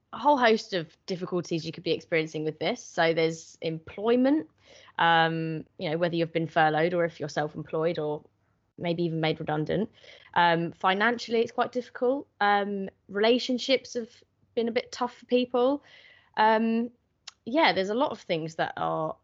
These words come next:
a little bit challenging. Even the, obviously, social distancing and that we've not been with people, and the fact that we're now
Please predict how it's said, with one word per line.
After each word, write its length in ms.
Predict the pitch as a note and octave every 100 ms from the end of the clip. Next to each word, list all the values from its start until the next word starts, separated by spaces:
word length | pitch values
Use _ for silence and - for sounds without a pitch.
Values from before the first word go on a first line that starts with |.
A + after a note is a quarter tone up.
| -
a 60 | F#3
little 240 | F#3 F#3
bit 160 | - -
challenging. 480 | F3 E3 E3 E3
Even 340 | F3 A#3+ B3 A#3
the, 140 | G#3 - _
obviously, 380 | F#3+ F#3+ - F3+
social 380 | F3+ G3 F#3 G3
distancing 560 | G3 - F#3 F#3 F3+
and 80 | F3+
that 100 | F3
we've 160 | F3 F3
not 240 | G#3 A#3
been 180 | F3+ E3
with 220 | D#3+ E3
people, 540 | E3+ D#3+ E3 D#3 A3 - _
and 160 | F3+ F#3
the 60 | F3+
fact 260 | G3+ F3+
that 80 | F#3
we're 80 | F#3
now 360 | F#3 F3+ F3